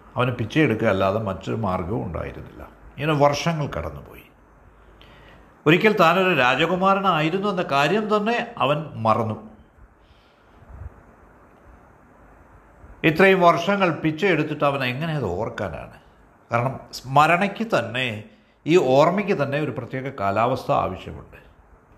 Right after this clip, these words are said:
ഒരു പിച്ചക്കാരനായിരിക്കുകയും ഒരിക്കൽ നിങ്ങളൊരു രാജകുമാരനായിരുന്നെന്ന് ഓർത്തിരിക്കുകയും ചെയ്യുക അസാധ്യമാണ്. അതൊരു പിച്ചക്കാരൻ്റെ കാലാവസ്ഥയ്ക്ക് ചേരില്ല.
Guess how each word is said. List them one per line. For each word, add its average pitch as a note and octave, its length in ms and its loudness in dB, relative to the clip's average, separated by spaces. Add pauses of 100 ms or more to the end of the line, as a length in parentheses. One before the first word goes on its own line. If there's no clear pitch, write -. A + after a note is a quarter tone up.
(140)
ഒരു D#3 100 0
പിച്ചക്കാരനായിരിക്കുകയും D3+ 1300 2 (640)
ഒരിക്കൽ G#3 340 6
നിങ്ങളൊരു F3+ 400 4
രാജകുമാരനായിരുന്നെന്ന് E3 1120 2
ഓർത്തിരിക്കുകയും D3+ 720 -2
ചെയ്യുക B2 300 -2 (300)
അസാധ്യമാണ്. F#2+ 600 -8 (1700)
അതൊരു D#3 200 6
പിച്ചക്കാരൻ്റെ E3 500 2
കാലാവസ്ഥയ്ക്ക് G#2+ 680 -2
ചേരില്ല. C#2 360 -20